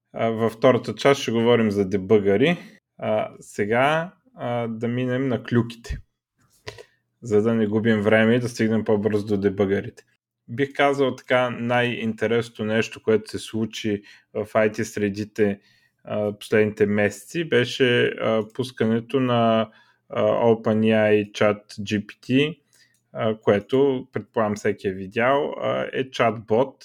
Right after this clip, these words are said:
с така доста впечатляващи възможности. А, за разлика от повече досегашни чатботове, той не, не просто чати, ами наистина отговаря на въпроси. И така, доста интелигентно, изключително впечатляващо.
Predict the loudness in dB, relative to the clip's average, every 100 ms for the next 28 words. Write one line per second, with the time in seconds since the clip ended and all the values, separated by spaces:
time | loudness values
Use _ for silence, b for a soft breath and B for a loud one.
0 | -20 -10 0 0 0 -2 0 4 2 2
1 | -2 -12 -12 -2 2 2 0 -2 -2 0
2 | 2 2 2 -6 -4 -2 -2 -2 -6 -6
3 | -2 -2 -2 -6 -16 -20 _ _ -6 0
4 | 2 2 0 -2 2 0 0 -10 -8 -2
5 | 0 0 -2 -2 -2 -2 -4 -4 -4 -4
6 | -4 -6 -6 -6 -6 -4 -2 -2 -6 -14
7 | -2 -2 -2 -2 -2 0 -4 -4 -6 -4
8 | -6 -8 -6 0 2 0 -4 -6 -10 -4
9 | -4 -4 -12 _ _ -8 -4 -4 -6 -10
10 | _ 0 2 2 -2 -14 -20 _ _ _
11 | 2 2 0 -4 -2 -4 -2 0 -2 -4
12 | -8 -8 -10 -16 -8 -6 -6 -8 -12 -12
13 | -2 0 0 -2 -6 -8 -8